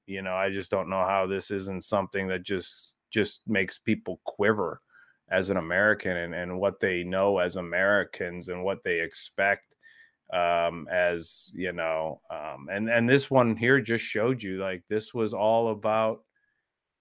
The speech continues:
him and his, you know, it's all, you know, it's, it, I saw a great tweet. It was like,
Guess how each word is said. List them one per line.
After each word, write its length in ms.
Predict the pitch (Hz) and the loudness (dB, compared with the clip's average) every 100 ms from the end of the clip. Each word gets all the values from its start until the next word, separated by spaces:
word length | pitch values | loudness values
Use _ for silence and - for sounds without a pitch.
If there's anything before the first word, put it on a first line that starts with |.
| _ _ _ _ | _ _ _ _
him 580 | 101 120 123 117 113 113 | 0 2 2 0 -4 -4
and 220 | 107 107 | -4 -4
his, 640 | 104 107 110 101 - - - | 0 0 0 -2 -8 -12 -16
you 160 | - 110 | -10 -8
know, 300 | 107 98 113 | -6 -6 -6
it's 220 | 117 104 113 | -6 -4 0
all, 240 | 113 110 | 0 2
you 140 | 113 | 2
know, 160 | 107 107 | 2 0
it's, 240 | 110 101 | -4 -6
it, 580 | - 123 127 120 120 110 | -10 -10 -10 -10 -8 -2
I 80 | 123 | 0
saw 200 | 101 120 | 4 2
a 20 | |
great 240 | 107 113 110 | 4 0 0
tweet. 260 | 117 117 | 0 2
It 40 | 110 | 0
was 180 | 98 | 0
like, 260 | 107 101 - | 2 2 0